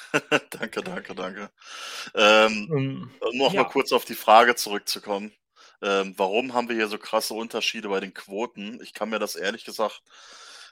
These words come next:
Speaker 1: ähm, nur erklären, wir haben auf der einen Seite einen Sting und damit hast du eigentlich schon, ähm, den Quotenunterschied, glaub ich. Ich glaube, man denkt dann einfach, „Komm, wir geben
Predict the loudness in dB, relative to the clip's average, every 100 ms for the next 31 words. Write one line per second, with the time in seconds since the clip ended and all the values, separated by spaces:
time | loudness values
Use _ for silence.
0 | -4 0 2 0 -6 -10 -2 2 2 0
1 | 0 4 4 2 -8 -8 -4 0 -2 -2
2 | -2 -2 0 0 0 -2 -4 -6 -6 -4
3 | -6 -8 _ _ -8 -6 -8 -14 -16 _
4 | -2 0 0 -2 -2 -4 -2 -4 -4 -4
5 | -4 -2 -4 -6 -14 -20 -20 _ -6 -2
6 | 0 -2 -8 -14 -14 -10 -6 -6 -6 -10
7 | -8 -8 -8 -12 -10 -6 -4 -6 -12 -18
8 | _ _ _ _ _ _ _ 0 0 2
9 | 0 0 0 0 0 0 -2 -4 -6 -4
10 | -4 -4 -8 -6 -8 -8